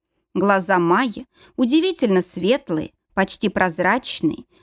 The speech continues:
горели ледяным безумием, обжигающим кожу. Каждый нерв тела вибрировал от возбуждения.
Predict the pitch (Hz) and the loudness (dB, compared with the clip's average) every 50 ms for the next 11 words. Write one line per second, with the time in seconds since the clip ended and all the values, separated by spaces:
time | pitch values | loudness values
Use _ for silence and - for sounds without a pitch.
0 | _ - 202 262 294 339 381 381 359 277 226 202 202 196 175 196 202 196 190 185 | _ 0 2 2 4 4 4 4 4 2 2 2 0 2 2 2 4 4 4 2
1 | 156 180 185 175 - 185 214 294 330 285 214 180 180 160 - - - 196 175 196 | 2 2 0 0 0 2 4 4 6 6 4 4 2 2 0 -2 -2 -2 -2 -2
2 | 180 170 185 180 175 175 170 - - - - 180 175 175 - - 196 190 175 165 | 0 2 2 2 2 0 -2 -4 -6 -4 -2 -2 -2 -2 -2 0 0 0 2 0
3 | 147 - - - - - _ _ _ _ _ _ _ _ _ _ _ _ _ _ | -2 -8 -10 -12 -14 -16 _ _ _ _ _ _ _ _ _ _ _ _ _ _
4 | _ _ _ _ _ _ _ - 208 202 202 196 185 165 190 190 196 190 185 202 | _ _ _ _ _ _ _ 0 2 2 2 2 0 0 2 4 4 4 2 0
5 | - - - - - 196 254 320 311 254 190 170 185 175 165 190 185 185 185 180 | -2 -8 -12 -6 -2 0 2 2 2 2 2 2 0 2 2 2 2 2 2 2
6 | 185 180 - 185 - - 190 170 185 185 190 196 - - 170 160 208 196 175 165 | 0 0 -2 -2 -4 -4 -6 -4 -4 -2 -4 -4 -4 -4 -4 -2 0 2 2 2
7 | 156 147 151 - | 2 0 -2 -6